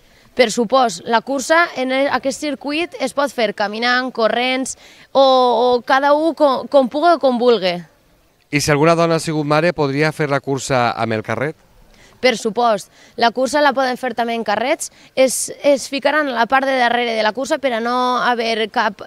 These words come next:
Speaker 1: cap problema. I sí que recordem que és molt interessant en l'inscriure també a, a eixos bebès, a, a eixes xiquetes, perquè, eh, el seguro és, és una qüestió molt important, com també el rebre eixa camiseta per a, per a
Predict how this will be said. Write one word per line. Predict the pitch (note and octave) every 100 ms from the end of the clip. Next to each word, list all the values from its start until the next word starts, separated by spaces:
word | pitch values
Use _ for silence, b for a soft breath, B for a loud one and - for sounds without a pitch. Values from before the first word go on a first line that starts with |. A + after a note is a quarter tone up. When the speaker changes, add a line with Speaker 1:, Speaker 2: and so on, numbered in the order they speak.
| A#3+
Speaker 1:
cap | C4 A#3
problema. | A#3+ A#3+ A#3+ C4+ D4 D#4+ B B -
I | C4
sí |
que | C#4 D4
recordem | C4 B3+ A#3+ C4+ D#4 C#4+
que | C#4+
és | C#4+
molt | C#4 C#4
interessant | C#4 C4+ B3 B3+ B3 D4
en | C4
l'inscriure | A#3+ A#3 - C#4 C#4+ D4
també | D4 C4+ A#3+
a, | - G3+ F#3+ F#3+
a | - A3+
eixos | G#3+ A3+ C4 A3
bebès, | A#3 B3 C4+
a, | A#3+ G3
a | G#3+ G3 A3+
eixes | C4+ B3+
xiquetes, | C4 A#3+ C4 C4+ D4 B B B -
perquè, | C#4+ C4 B3+ A3+ A3 G#3 -
eh, | - B3 A#3 A#3 A3+ G#3+ G#3 -
el | B3 B3+
seguro | B3+ A#3+ C#4+ D4+ C#4 D#4 B4+
és, | C4 A#3+ -
és | C4 B3
una | C4+ C#4
qüestió | C4 C4 - C4+
molt | B3 C4 C4
important, | C4+ C4+ B3 C4 C#4+ - B -
com | C4+
també | B3+ B3 B3 C#4+
el | C4
rebre | C4 B3+ C4
eixa | C4
camiseta | C4 A#3+ B3 A#3+ C4+
per | C4+ A3+
a, | G#3+ G3 G3+
per | B3
a | G#3+